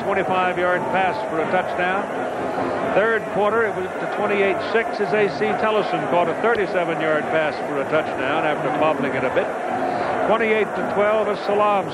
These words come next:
scored from seven yards for Colorado. Then it went to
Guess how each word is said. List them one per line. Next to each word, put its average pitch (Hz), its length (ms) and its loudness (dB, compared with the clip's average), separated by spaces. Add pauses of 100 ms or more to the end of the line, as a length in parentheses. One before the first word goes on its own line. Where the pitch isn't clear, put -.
scored 175 340 4
from 143 240 -6
seven 180 280 0
yards 190 360 0
for 196 120 -4
Colorado. 196 540 2 (1400)
Then 156 160 2
it 185 140 0
went 190 300 -2
to 165 540 2